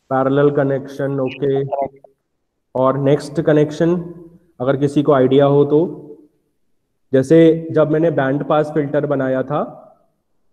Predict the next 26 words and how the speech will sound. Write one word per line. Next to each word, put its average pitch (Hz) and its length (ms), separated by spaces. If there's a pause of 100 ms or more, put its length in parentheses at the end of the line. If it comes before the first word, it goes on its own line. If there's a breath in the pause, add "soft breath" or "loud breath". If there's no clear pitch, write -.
(760)
एक्टिव 139 380
बैंड 143 300
पास 160 260
फिल्टर 139 300
बनाया 123 380
था, 151 120
तो 147 160
मैंने 143 180
आपको 143 200
कौन 143 220
सा 160 140
कनेक्शन 147 440
बताया 135 320
था? 165 420 (1900)
याद 120 220
है 151 60
किसी 147 300
को? 190 460 (840)
नहीं 127 160
याद 107 200
है। 104 60
कौन 135 220
सा 160 100
कनेक्शन 156 400
बताया 147 320
था? 196 140